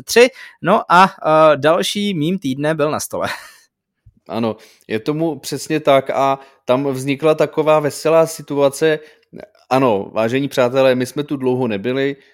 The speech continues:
Speaker 2: dělali jsme mezi tím třeba dva podcasty nebo tři a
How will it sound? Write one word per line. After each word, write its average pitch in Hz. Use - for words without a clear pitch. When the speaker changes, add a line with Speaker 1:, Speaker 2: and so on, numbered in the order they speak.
Speaker 2:
dělali 120
jsme 143
mezi 131
tím 127
třeba 120
dva 120
podcasty 120
nebo 117
tři 117
a 110